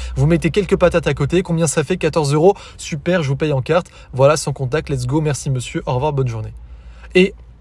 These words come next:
je reviens en fait <laughs> deux minutes après en lui disant « Excusez-moi, vous auriez pas une, euh,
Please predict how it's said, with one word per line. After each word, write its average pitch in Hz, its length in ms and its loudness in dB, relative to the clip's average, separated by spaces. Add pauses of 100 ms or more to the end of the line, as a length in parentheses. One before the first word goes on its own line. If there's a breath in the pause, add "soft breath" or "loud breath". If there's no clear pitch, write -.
(180)
je 143 100 2
reviens 185 220 4
en 196 80 2
fait 180 320 -8
<laughs> - 40 -10
deux 175 100 0
minutes 147 260 -2
après 135 260 0 (280 loud breath)
en 131 60 0
lui 135 80 2
disant « 131 220 0
Excusez-moi, 139 400 -6
vous 131 140 -8
auriez 117 120 -4
pas 160 140 -6
une, 156 140 -4
euh, 117 140 -4